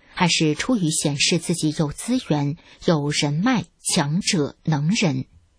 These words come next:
或者想走捷径，不劳而获，不修而得？其实从大陆到海外的大法弟子有一个优势，就是经历了两种不同的社会制度，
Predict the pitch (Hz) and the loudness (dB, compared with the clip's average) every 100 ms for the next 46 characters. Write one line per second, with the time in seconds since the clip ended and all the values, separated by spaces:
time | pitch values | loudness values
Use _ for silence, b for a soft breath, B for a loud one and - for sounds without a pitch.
0 | _ _ _ B B - 185 160 151 160 | _ _ _ B B 2 4 2 0 2
1 | 160 170 170 143 - 147 151 269 160 b | 0 2 0 0 -2 -2 0 0 0 b
2 | b - 196 147 - 151 151 - 277 160 | b 2 2 0 -2 -2 -2 0 0 0
3 | - B B - 208 - - 254 262 - | -4 B B -4 -2 0 2 2 0 -2
4 | 151 147 - 135 135 - _ - _ _ | -2 -2 -2 -2 -2 -6 _ -20 _ _
5 | _ _ _ _ _ _ _ _ _ - | _ _ _ _ _ _ _ _ _ -4
6 | - 269 - 160 170 165 185 233 180 180 | 2 2 4 2 2 0 2 2 2 2
7 | 151 170 165 - 156 226 185 156 156 156 | 2 0 0 -2 0 0 0 0 -2 -2
8 | 151 151 165 - 151 - 165 147 147 156 | -4 -2 -4 -2 -4 -2 -2 -2 -2 -4
9 | 147 190 208 - 202 - - _ _ _ | 0 0 2 2 2 0 -6 _ _ _
10 | _ b b - 269 - 185 170 262 277 | _ b b 0 2 4 2 2 2 2
11 | 202 151 - 160 151 - 151 147 247 - | 2 0 0 0 0 0 -2 0 -2 -4
12 | - 143 160 156 156 - 147 - 165 147 | -4 -4 -2 0 -2 0 -2 0 -2 0
13 | 156 | -2